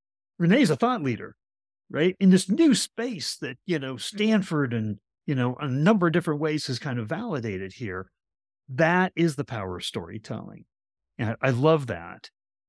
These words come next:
And so the first takeaway that I have from what you're saying for all B two B marketers is, how do we create a narrative, a story,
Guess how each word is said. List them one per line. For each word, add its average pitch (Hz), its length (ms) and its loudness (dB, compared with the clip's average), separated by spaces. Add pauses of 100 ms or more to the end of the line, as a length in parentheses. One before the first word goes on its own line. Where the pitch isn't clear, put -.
(200)
And 135 360 0
so 165 120 0
the 123 120 0
first 233 440 0
takeaway 160 640 0
that 123 220 -2 (420)
I 220 240 2
have 117 380 -4
from 139 200 -12
what 123 120 -10
you're 123 80 -6
saying 120 460 -4
for 110 200 -8
all 202 160 4
B 143 200 4
two 120 80 0
B 113 120 -2
marketers 107 720 -8
is, 98 380 -8 (1040)
how 262 220 4
do 254 140 4
we 170 320 4
create 139 400 -2
a 117 60 -2
narrative, 120 460 -2
a 104 60 -6
story, 101 1000 -4